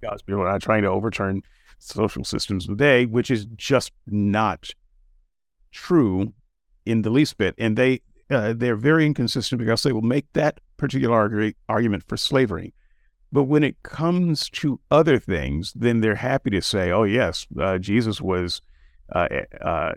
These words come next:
definitely overturning the, um,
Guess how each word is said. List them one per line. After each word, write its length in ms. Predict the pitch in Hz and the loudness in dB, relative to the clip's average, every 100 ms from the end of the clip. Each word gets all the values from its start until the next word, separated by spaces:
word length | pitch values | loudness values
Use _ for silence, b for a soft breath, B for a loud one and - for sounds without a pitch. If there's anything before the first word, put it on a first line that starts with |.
| - _ _ _ - | -10 _ _ _ -2
definitely 520 | 139 139 127 95 92 - | 0 2 -2 -2 -6 -2
overturning 760 | 117 131 98 - 135 104 82 - - | 0 0 -2 0 0 0 -2 -8 -16
the, 460 | 98 101 101 98 - | -4 -2 0 -2 -2
um, 460 | 95 90 95 101 | -2 -2 -4 -6